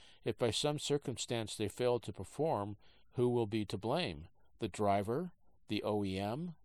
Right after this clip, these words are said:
The shop? The insurance company? Interesting thoughts. I'm willing to bet somewhere, somehow, we'll be learning the answer to that question soon. I've always said,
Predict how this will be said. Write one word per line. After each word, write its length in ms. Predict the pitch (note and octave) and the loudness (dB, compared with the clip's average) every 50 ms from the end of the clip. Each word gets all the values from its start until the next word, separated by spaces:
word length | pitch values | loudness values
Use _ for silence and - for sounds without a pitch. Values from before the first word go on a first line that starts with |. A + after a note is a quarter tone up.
| - - - | -14 -10 -8
The 60 | F2 | -4
shop? 540 | - - - G#2+ F2 F#2+ A#2 D3+ - - - - - - - - - - - - | -4 -2 0 2 2 2 2 0 -2 -6 -14 -20 -20 -20 -20 -20 -20 -20 -10 -6
The 140 | G#2 G2+ G2 | -2 -2 -2
insurance 460 | F#2 - - - C#3+ D#3+ F3 - - | -2 -2 0 0 0 0 0 -2 -2
company? 520 | - E3+ E3+ - - F3 F#3 G3+ F#3+ - - - - - - - - - - - - - | -2 -2 -2 0 -2 -2 -2 -4 -4 -8 -12 -16 -20 -20 -20 -20 -20 -20 -20 -20 -10 -4
Interesting 480 | - B2 A#2 - B2 - - C3+ B2+ A2 | -2 -2 0 0 -2 -4 -2 -2 -4 0
thoughts. 580 | - D3 D3 D#3 C3+ G#2 - - - - - - - - - - - - - - - - - | 4 4 6 6 4 2 0 -4 -8 -8 -8 -12 -18 -20 -20 -20 -20 -20 -20 -20 -4 0 2
I'm 140 | A#2 A2+ | 2 4
willing 240 | A#2 B2 C3+ D3+ D#3+ C3 | 4 2 2 2 2 0
to 80 | B2 | 2
bet 220 | A#2 C#3 C#3+ C#3+ - | 4 4 4 4 4
somewhere, 540 | - - C#3+ C#3 D#3 D3+ D3 D3 C#3+ C#3+ | 0 0 0 0 0 2 2 2 2 2
somehow, 560 | C#3 - - D3+ D3 D3 C3 B2 A2 G#2 G2+ G2+ | 0 0 2 2 2 2 0 0 0 0 0 0
we'll 140 | G#2+ A2 | 0 0
be 160 | G#2+ A#2 A2+ G#2+ | 0 0 2 2
learning 280 | A2+ A#2+ B2 B2+ B2+ | 2 2 2 2 0
the 180 | B2 A#2 A#2 A#2+ | 0 0 0 0
answer 320 | C3 C3+ - - - G#2 | 0 -2 -2 -4 -6 -6
to 140 | - - G#2 | -6 -4 -2
that 220 | F#2+ G#2 G#2 G#2 - | 0 0 0 0 -2
question 480 | - - A2+ A2 - - - G2+ F#2+ | -2 0 0 0 0 -2 -6 -8 -6
soon. 520 | F2 - - - C3 B2+ A2+ F#2 D#2+ - - - - - - - - - - - - | -6 -6 -4 -2 -2 -2 -4 -4 -8 -10 -16 -20 -20 -20 -20 -20 -20 -20 -20 -4 0
I've 180 | - A2 G#2 | 2 2 4
always 300 | A#2 A#2+ C3 D3+ D3 - | 6 4 6 4 4 2
said, 420 | - - - C#3+ B2+ G2+ F2 E2+ | 2 2 4 4 4 4 2 -2